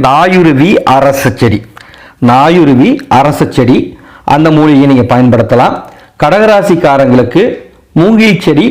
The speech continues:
புன்னை செடி. கடகராசிக்காரங்க மூங்கில் செடி, புன்னை செடி. அடுத்து சிம்ம ராசிக்காரங்களுக்கு பலா செடி, வெள்ளருக்கு. நீங்களும் செம்பலை தான் யூஸ் பண்ணிக்கணும், வெள்ளி யூஸ் பண்ணக்கூடாது. சிம்ம ராசிக்காரங்கள் ராகு கேதுவால் வரும்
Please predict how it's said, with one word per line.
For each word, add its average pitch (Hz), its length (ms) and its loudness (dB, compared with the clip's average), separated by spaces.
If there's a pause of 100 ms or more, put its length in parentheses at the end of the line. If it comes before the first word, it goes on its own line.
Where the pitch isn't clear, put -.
(140)
புன்னை 156 260 2 (140)
செடி. 107 180 0 (680)
கடகராசிக்காரங்க 135 920 0 (540)
மூங்கில் 170 460 0
செடி, 151 180 0 (160)
புன்னை 147 260 0 (140)
செடி. 131 200 2 (760)
அடுத்து 180 300 0 (200)
சிம்ம 247 300 2
ராசிக்காரங்களுக்கு 135 840 0 (260)
பலா 143 200 0 (160)
செடி, 151 220 0 (160)
வெள்ளருக்கு. 131 540 0 (600)
நீங்களும் 208 420 2 (240)
செம்பலை 170 380 0
தான் 170 140 2
யூஸ் 139 180 -2
பண்ணிக்கணும், 135 420 0
வெள்ளி 151 220 2
யூஸ் 139 160 -2
பண்ணக்கூடாது. 120 480 0 (500)
சிம்ம 165 280 0
ராசிக்காரங்கள் 139 680 0 (420)
ராகு 160 320 2
கேதுவால் 151 420 2
வரும் 160 240 0